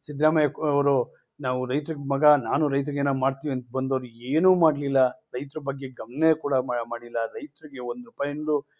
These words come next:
ಹೆಲ್ಪ್ ಮಾಡಿಲ್ಲ. ನಿಜವಾಗ್ಲೂ ಹೇಳ್ಕೊಬೇಕಂದ್ರೆ, ಕುಮಾರಸ್ವಾಮಿ ಅವರು ಮುಂದಿನ ಮುಖ್ಯಮಂತ್ರಿಯಾಗಿ ರೈತರಿಗೆ ಏನೋ ಸಹಾಯ ಮಾಡೋ ಶಕ್ತಿ ಇದೆ,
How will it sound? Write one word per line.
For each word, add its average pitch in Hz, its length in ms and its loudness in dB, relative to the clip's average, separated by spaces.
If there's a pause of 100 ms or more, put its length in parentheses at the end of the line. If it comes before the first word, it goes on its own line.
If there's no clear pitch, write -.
(160)
ಹೆಲ್ಪ್ 139 240 -6
ಮಾಡಿಲ್ಲ. 131 280 -4 (460)
ನಿಜವಾಗ್ಲೂ 151 460 4
ಹೇಳ್ಕೊಬೇಕಂದ್ರೆ, 139 540 -2
ಕುಮಾರಸ್ವಾಮಿ 143 640 -4
ಅವರು 131 160 -4
ಮುಂದಿನ 139 280 -4
ಮುಖ್ಯಮಂತ್ರಿಯಾಗಿ 127 840 -6
ರೈತರಿಗೆ 135 420 -10
ಏನೋ 131 100 -8
ಸಹಾಯ 123 340 -8
ಮಾಡೋ 143 180 -6
ಶಕ್ತಿ - 360 -14
ಇದೆ, 151 220 2